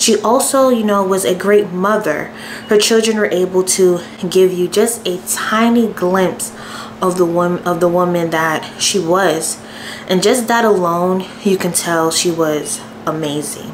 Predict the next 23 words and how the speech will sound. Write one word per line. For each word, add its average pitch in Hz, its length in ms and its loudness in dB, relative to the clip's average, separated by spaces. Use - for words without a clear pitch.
Before 226 480 2
we 311 160 2
end 185 340 0
this 185 220 2
case, 170 600 -2
let's 202 360 0
go 269 180 2
ahead 180 280 -2
and 175 220 -6
pray 165 460 -2
for 190 160 0
the 180 100 0
family, 165 800 -2
you 175 140 -4
know, 151 220 -2
of 165 180 -8
the 143 100 -6
victim. 85 460 -8
Father 214 420 0
God, 170 540 -2
first 220 560 -2
thing 226 180 2
first, 175 680 -4